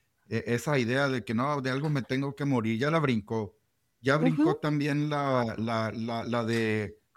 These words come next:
Speaker 1: la de "Chango viejo no aprende cosas nuevas", ya la brincó. Ya, ya,
Speaker 2: Exacto.
Speaker 1: ya está como que decidiéndose a que, eh, que, de que, "No, yo, yo le tengo que durar a mis hijos, ¿verdad? Mis hijos,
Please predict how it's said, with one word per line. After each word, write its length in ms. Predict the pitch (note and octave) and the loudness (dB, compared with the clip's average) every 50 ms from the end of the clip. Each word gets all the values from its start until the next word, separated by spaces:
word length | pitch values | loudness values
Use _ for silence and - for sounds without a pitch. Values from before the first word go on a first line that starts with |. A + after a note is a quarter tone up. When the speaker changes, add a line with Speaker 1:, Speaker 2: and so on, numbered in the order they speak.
| _ _ - | _ _ -6
Speaker 1:
la 180 | A2+ A2+ A#2 | -4 -2 -2
de 180 | A#2 A#2 A2+ A2 | -2 -2 -4 -2
"Chango 320 | - B2+ C3+ D#3 D#3 D#3 | -2 -2 -2 0 -2 -2
viejo 300 | C#3+ C#3+ D3+ D3 - D3+ | 0 0 -2 -2 -2 -2
no 100 | C#3+ C#3+ | -2 -2
aprende 400 | C#3+ - - C#3 C#3 C#3 D3 C#3 - | -2 -2 -2 -2 0 0 -2 -4 -4
cosas 320 | C#3+ C#3 - - D3 C#3 | -6 -6 -6 -4 -4 -4
nuevas", 440 | B2 G#2+ G#2 G#2+ A#2 A#2 A2 G#2 G#2 | -2 -2 -4 -4 -4 -4 -4 -2 -2
ya 120 | C3+ D3 D#3 | 0 0 0
la 120 | E3 D#3+ | 0 -2
brincó. 560 | D3 C3+ A#2+ G#2+ F#2 - G#2+ G#2 G2+ G2 - _ _ _ - - _ _ _ | -2 -2 -2 -4 -4 -6 -8 -8 -8 -10 -12 _ _ _ -20 -20 _ _ _
Ya, 480 | G2+ G#2+ A#2+ C3 D3 D3+ D#3 D3 G3 - - | -4 -2 0 0 0 0 0 0 -2 0 2
ya, 220 | A2 B2+ B2+ C3+ | 2 4 2 2
Speaker 2:
Exacto. 60 | B2+ | 0
Speaker 1:
ya 160 | B2 B2+ C#3 C#3 | 0 0 0 0
está 340 | C3+ - D#3 D#3 D3+ D3 - | -2 -2 -2 -2 -2 -2 -2
como 260 | D#3 D3 D3 C#3 - | 0 0 0 0 0
que 240 | - C#3+ C3 A#2+ A#2 | -2 -2 -2 -2 -2
decidiéndose 1040 | A2+ A#2+ A#2+ A2+ - - A#2+ G#2+ A2 B2 B2+ C#3 D3+ D3 D#3+ D#3+ - - E3+ F3 D#3 - _ _ _ _ _ _ - | -2 -2 -2 -2 -2 -4 -2 0 2 2 2 2 2 0 0 -2 -2 -4 -4 -6 -6 -10 _ _ _ _ _ _ -4
a 220 | A#2+ A2+ - - | -4 -4 -4 -6
que, 640 | - A#2 A#2 A2+ A2 G#2+ G#2+ G#2 G2+ G2+ F#2+ F#2 G2+ | -6 -4 -2 0 2 2 2 2 0 0 -2 -4 -6
eh, 200 | G#2+ G#2+ G2+ F#2+ | -6 -6 -6 -6
que, 120 | - G#2 G2 | -8 -6 -4
de 160 | A2 G#2+ - | -4 -4 -4
que, 100 | A#2+ G#2+ | -4 -2
"No, 220 | G#2+ A2+ C3+ C#3+ | 0 0 2 2
yo, 260 | C3+ B2+ B2+ C3 B2 G#2+ | 2 2 2 0 -4 -6
yo 420 | G#2 A2 A2+ A2+ B2 C3 C3+ C3+ C3+ | -6 -4 -4 -2 -2 -2 -2 -2 -2
le 140 | C3 B2 | -4 -4
tengo 280 | A2+ - B2 B2+ B2+ A#2+ | -4 -2 -4 -4 -4 -4
que 120 | - C3+ | -4 -4
durar 320 | B2+ C3+ B2+ B2 B2+ C3 C3+ | -2 -2 -2 -2 -2 -2 0
a 80 | C#3 | 0
mis 220 | C3 A#2 G2+ - G2+ | 0 0 0 -2 -4
hijos, 360 | A2 B2+ - - B2+ A#2 A2 | -6 -6 -6 -8 -10 -8 -4
¿verdad? 180 | A2 A2+ A#2 A#2 | -2 -2 0 0
Mis 180 | A2+ G#2 G2+ A2+ | -2 -4 -4 -6
hijos, 380 | G#2+ - B2+ B2 A#2+ - - | -6 -4 -4 -6 -6 -8 -14